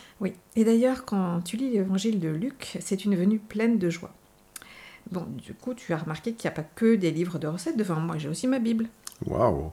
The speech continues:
Speaker 2: quelle femme ! En plus, tu arrives à faire les deux choses en même temps, et je vois qu'il n'y a pas chez toi d'opposition entre la faim spirituelle et celle que provoque chez moi cette recette. Euh,
Speaker 1: Mhm.
Speaker 2: d'ailleurs, peux-tu nous faire un peu de lecture ?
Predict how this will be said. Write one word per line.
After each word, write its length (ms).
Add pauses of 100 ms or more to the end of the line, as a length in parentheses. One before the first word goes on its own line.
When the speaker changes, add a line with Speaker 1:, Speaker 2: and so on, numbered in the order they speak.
Speaker 2:
quelle 240
femme ! 400 (880)
En 100
plus, 180
tu 160
arrives 200
à 60
faire 300
les 100
deux 240
choses 240
en 80
même 240
temps, 300
et 260 (320)
je 100
vois 160
qu'il 160
n'y 60
a 80
pas 220
chez 240
toi 200
d'opposition 680
entre 280
la 140
faim 320
spirituelle 800 (140)
et 80
celle 260
que 120
provoque 480
chez 180
moi 180
cette 280 (120)
recette. 360 (180)
Euh, 280
Speaker 1:
Mhm. 40
Speaker 2:
d'ailleurs, 460
peux-tu 360
nous 120
faire 340
un 80
peu 220
de 100
lecture ? 600